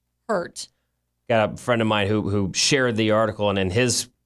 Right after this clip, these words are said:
Speaker 2: comment was, "Great change of perspective. We often get caught up in the
Speaker 1: Mm-hmm.
Speaker 2: passion for the win, but we also s-, forget about the person."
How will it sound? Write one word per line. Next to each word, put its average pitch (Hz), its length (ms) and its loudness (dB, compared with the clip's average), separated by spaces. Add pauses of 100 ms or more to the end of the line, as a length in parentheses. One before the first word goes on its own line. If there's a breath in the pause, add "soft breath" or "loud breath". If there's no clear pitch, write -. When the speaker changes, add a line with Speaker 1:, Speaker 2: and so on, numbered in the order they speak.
Speaker 2:
comment 98 420 -2
was, 90 300 0
"Great 139 380 -2
change 127 300 0
of 117 100 -4
perspective. 110 600 -2
We 110 160 0
often 117 340 0
get 107 160 -2
caught 131 260 2
up 123 160 0
in 110 80 0
the 101 80 0
Speaker 1:
Mm-hmm. - 80 -10
Speaker 2:
passion 127 500 0
for 104 160 -4
the 95 80 0
win, 113 520 0 (300 soft breath)
but 104 80 -2
we 113 160 2
also 113 340 2
s-, 104 120 -2
forget 107 380 0
about 98 420 0 (540)
the 101 100 -2
person." - 640 -6